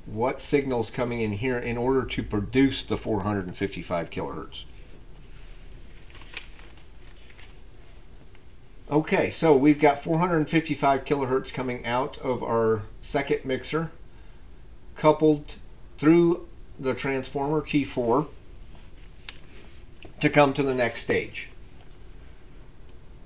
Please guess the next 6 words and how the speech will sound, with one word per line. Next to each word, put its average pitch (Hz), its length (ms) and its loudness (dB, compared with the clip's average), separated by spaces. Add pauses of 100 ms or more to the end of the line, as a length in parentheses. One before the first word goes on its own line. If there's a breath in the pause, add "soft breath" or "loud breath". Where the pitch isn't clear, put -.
(540)
And 120 160 0
this 147 180 6
is 139 140 2
our 127 160 8
third 147 600 6
mixer. - 480 -2